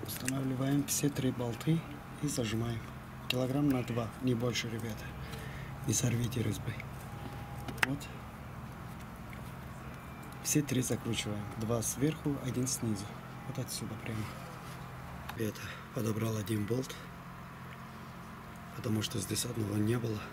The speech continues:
Обычно лишние остаются болты, говорят. У меня никогда не, не хватает. Вечно кто-то что-то не закрутил.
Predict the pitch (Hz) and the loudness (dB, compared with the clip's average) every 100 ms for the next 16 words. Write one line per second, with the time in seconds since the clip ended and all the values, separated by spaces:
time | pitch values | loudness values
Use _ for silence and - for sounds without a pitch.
0 | - - - - 113 110 - 110 - - | -10 -10 -10 -2 2 6 6 4 0 -2
1 | 120 120 - 120 110 123 107 - 104 104 | 2 4 4 4 4 4 2 2 0 0
2 | - 110 104 101 98 - - - - - | 2 2 2 2 0 -4 -8 -8 -8 -6
3 | - - - - - - 113 113 120 - | -6 -8 -8 -8 -4 4 6 8 8 4
4 | - - 113 110 110 120 113 113 - 110 | 0 4 4 4 4 4 4 4 4 4
5 | 110 107 101 - - - - - - - | 4 4 2 -2 -6 -6 -6 -6 -6 -8
6 | - - - 120 120 110 - 117 110 - | -8 0 4 6 6 2 2 2 4 4
7 | 113 107 104 110 - 104 - | 4 4 4 4 0 0 0